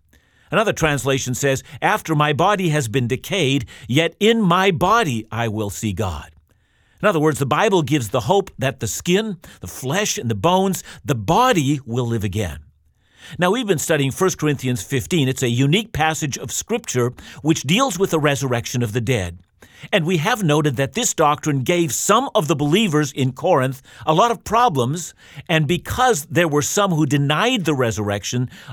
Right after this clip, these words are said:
others simply because they heard someone claim something like that in a loud voice and an assured voice began to doubt it as well. So I'm reading First Corinthians fifteen, verse twelve.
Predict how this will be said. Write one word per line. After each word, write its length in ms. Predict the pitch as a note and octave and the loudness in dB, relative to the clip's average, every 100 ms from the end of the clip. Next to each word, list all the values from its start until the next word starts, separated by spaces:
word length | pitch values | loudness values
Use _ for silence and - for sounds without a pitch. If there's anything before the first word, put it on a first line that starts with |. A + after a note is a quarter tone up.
| E3+ | 0
others 300 | G3 A#3+ E3+ | 2 2 0
simply 340 | F#3 E3+ E3+ | 0 0 0
because 320 | C#3 C#3+ D3+ | 0 -2 -2
they 140 | A#2 C3 | 0 0
heard 320 | E3+ C4 F#3 | 2 2 2
someone 320 | E3+ C#3+ C3 | 0 0 -2
claim 580 | - D3+ F#3 B3+ E3 F3+ - - _ - | -2 -2 2 2 2 -2 -8 -20 _ -8
something 420 | - E3+ E3 D3 | 0 0 2 0
like 380 | C3+ F#3 B3 D#3 | 2 2 0 0
that 200 | C3+ C#3+ | 0 0
in 120 | B2+ | 0
a 80 | C3 | 0
loud 320 | D3 D#3 C3+ | 2 0 0
voice 540 | B2 E3 C3+ D#3+ - - - | 0 0 0 -4 -8 -12 -12
and 140 | E3 D#3 | -2 0
an 60 | |
assured 500 | D3 B2+ - A#3+ C4+ | 2 0 -2 0 0
voice 480 | B2+ G#2 G#2 D3+ - - - | 0 -2 -2 -2 -6 -10 -6
began 320 | D3 C3+ C#3+ | -4 -2 -2
to 80 | B2+ | -2
doubt 260 | A2 G#2+ G#2 | -2 -2 -2
it 100 | F#2 | -4
as 140 | G2 | -6
well. 400 | F2 F#2 D2 D2 - _ _ _ _ - - | -6 -6 -6 -10 -18 _ _ _ _ -16 -2
So 140 | G#3 | 0
I'm 100 | G3 | 2
reading 220 | B3+ G3+ | 2 0
First 260 | - F#3 - | 0 0 2
Corinthians 340 | C#3 C3 B2+ | 0 0 -2
fifteen, 380 | - A#2+ B2+ G#2+ | -2 -4 -2 -2
verse 180 | G#2 F#2+ | -2 -4
twelve. 640 | - B2 E2+ D2+ D2 - | -2 -2 -2 -6 -16 -20